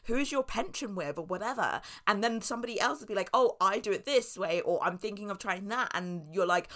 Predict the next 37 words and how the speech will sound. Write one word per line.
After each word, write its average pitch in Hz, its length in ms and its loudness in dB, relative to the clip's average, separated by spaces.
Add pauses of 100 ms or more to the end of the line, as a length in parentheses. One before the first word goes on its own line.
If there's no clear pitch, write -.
(180)
"Oh, 285 160 10
yeah, 247 420 4
me 220 280 -2
too, 277 380 -2
da, 196 120 0
da, 214 120 0
da, 202 180 2
da." 240 220 8
And 180 120 0
you 208 60 -4
start, 285 340 2
like, 214 260 -2 (300)
sharing 214 560 2
ideas. 190 800 -4 (340)
And 233 320 4 (140)
when 262 180 0
we 330 100 -8
were 277 140 0
co-working, 202 840 -4
there 196 160 4
was 208 180 -2
this, 202 180 -2 (200)
just 247 300 4
this - 240 0 (200)
wealth 269 560 4
of 214 280 2
information 196 1000 -2 (300)
that 208 300 8
I 240 320 6 (100)
walked 220 320 -2
away 175 640 0
feeling 185 340 0
so 226 420 4
nourished 202 720 0
and 208 140 -4
so 208 300 0
held. 214 600 -2